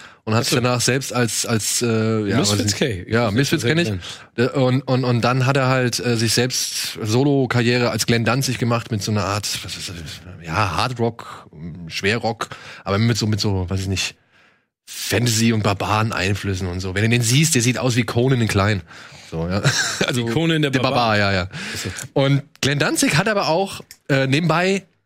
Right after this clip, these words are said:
Speaker 1: einen Comicverlag oder Comicverla-, äh, ja doch, Comicverlag. Und hat halt irgendwie auch, keine Ahnung, der hat halt ein Faible für Horror und seine Cover waren unter anderem von Giger gestaltet und so weiter und so fort. Und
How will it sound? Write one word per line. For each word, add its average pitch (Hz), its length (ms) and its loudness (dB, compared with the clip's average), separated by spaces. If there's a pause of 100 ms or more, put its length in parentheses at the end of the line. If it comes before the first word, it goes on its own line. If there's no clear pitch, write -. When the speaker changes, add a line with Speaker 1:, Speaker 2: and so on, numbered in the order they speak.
(200)
Speaker 1:
einen 127 80 4
Comicverlag 117 680 2
oder 113 160 0
Comicverla-, 107 640 0
äh, 113 80 2
ja 104 100 2
doch, 104 240 -4
Comicverlag. 101 460 -2 (480)
Und 120 180 2
hat 143 160 2
halt 156 320 2
irgendwie 143 640 4 (240)
auch, - 460 -4
keine 123 260 0
Ahnung, 123 720 0
der 107 160 -2
hat 135 140 2
halt 143 100 2
ein 120 60 -10
Faible 127 240 2
für 104 160 -2
Horror 127 420 2
und 113 220 -2
seine 117 180 2
Cover 123 340 0
waren 127 120 2
unter 120 160 0
anderem 123 200 0
von 113 180 0
Giger 127 280 2
gestaltet 113 480 0
und 107 80 -4
so 104 80 0
weiter 113 200 2
und 110 60 -2
so 110 60 -4
fort. 117 260 -2 (600)
Und 117 420 2